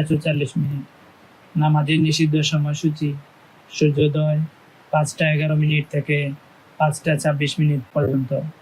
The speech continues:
দুপুর এগারোটা একান্ন মিনিট থেকে এগারোটা ছাপ্পান্ন মিনিট পর্যন্ত, সূর্যাস্ত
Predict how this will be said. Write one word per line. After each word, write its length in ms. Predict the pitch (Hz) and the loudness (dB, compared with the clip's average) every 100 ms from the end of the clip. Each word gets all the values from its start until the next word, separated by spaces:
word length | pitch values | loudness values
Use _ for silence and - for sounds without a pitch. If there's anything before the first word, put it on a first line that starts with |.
| - - - - | -20 -20 -20 -4
দুপুর 480 | 180 233 147 151 151 147 - - - - | 2 2 2 2 2 0 -8 -20 -20 -6
এগারোটা 480 | 151 151 156 156 156 151 | -2 0 0 0 -2 -2
একান্ন 240 | 156 151 151 156 | 0 0 2 2
মিনিট 220 | 151 147 - | 0 -2 -4
থেকে 240 | 143 147 143 139 151 - - - - | -4 -2 -4 -6 -12 -20 -20 -14 -4
এগারোটা 460 | 151 151 151 147 151 | -2 -2 -2 -2 -2
ছাপ্পান্ন 400 | 151 147 147 147 147 | -2 0 0 2 0
মিনিট 220 | 147 139 - | -2 -4 -4
পর্যন্ত, 400 | 147 139 139 123 139 151 - - - - - | -4 -4 -6 -4 -6 -8 -20 -20 -20 -20 -8
সূর্যাস্ত 560 | - 151 147 147 - | 0 0 2 -2 -2